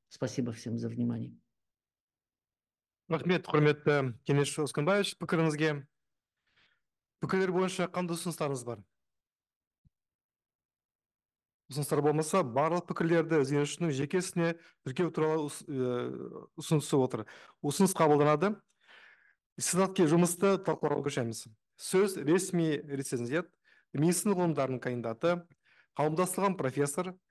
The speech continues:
Speaker 2: Марат Оспанов атындағы Батыс Қазақстан медицина университетінің қоғам денсаулық және денсаулық сақтау кафедрасының меңгерушісі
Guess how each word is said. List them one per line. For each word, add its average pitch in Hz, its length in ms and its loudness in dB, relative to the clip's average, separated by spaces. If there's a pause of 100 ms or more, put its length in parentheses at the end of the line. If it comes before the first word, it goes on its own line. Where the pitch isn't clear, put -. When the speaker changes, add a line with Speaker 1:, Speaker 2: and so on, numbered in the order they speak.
(500)
Speaker 2:
Марат 170 300 0
Оспанов 190 420 2
атындағы 175 320 0
Батыс 151 240 -2
Қазақстан 165 480 0
медицина 156 380 0
университетінің 143 640 -4 (420)
қоғам 160 380 0
денсаулық 160 560 0 (320)
және 151 180 0
денсаулық 160 400 0
сақтау 160 320 -2
кафедрасының 147 600 -4
меңгерушісі 131 500 -2